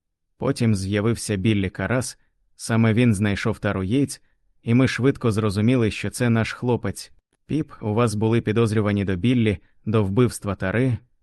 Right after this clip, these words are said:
хтось із Green Scene? D C Айнолан. Були кілька осіб, які нас цікавили, але нічого конкретного чи суттєвого. Піп, ви ж не назвете імен, правда? D C Айнолан.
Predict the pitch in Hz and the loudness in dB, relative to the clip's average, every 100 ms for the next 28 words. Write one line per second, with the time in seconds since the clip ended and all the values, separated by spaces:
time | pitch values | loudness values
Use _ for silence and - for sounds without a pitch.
0 | _ - 135 123 113 98 92 113 101 - | _ -6 -2 0 0 -2 0 0 0 -4
1 | - 127 120 - _ _ _ _ _ _ | -4 0 0 -4 _ _ _ _ _ _
2 | _ - 104 117 - 117 110 107 101 95 | _ -8 -2 0 0 -2 -2 0 0 -2
3 | 98 104 87 _ _ _ _ _ 107 117 | -2 -2 -4 _ _ _ _ _ -2 2
4 | 135 131 113 113 104 95 139 135 104 98 | 2 2 0 0 0 0 -4 -2 -4 -2
5 | 107 98 - - - 131 120 110 95 - | -2 -2 -6 -10 -2 0 2 0 -2 -8
6 | _ _ 107 117 120 113 - 139 117 110 | _ _ -2 2 4 4 2 2 2 2
7 | 107 - 131 131 120 110 - 107 - 110 | -4 -2 -2 0 2 2 0 -6 -6 -8
8 | - 107 95 92 - - - _ _ 151 | -4 -2 -2 -4 -8 -16 -20 _ _ -8
9 | - - 110 117 107 110 107 98 104 131 | -8 -6 0 2 4 2 2 -2 -2 0
10 | 117 98 92 82 - 143 127 113 - _ | 2 0 -2 -6 -4 -2 0 0 -2 _
11 | _ _ _ _ _ _ _ _ 104 117 | _ _ _ _ _ _ _ _ -2 0
12 | 104 - 117 104 98 101 104 107 | 0 -2 0 0 0 0 0 0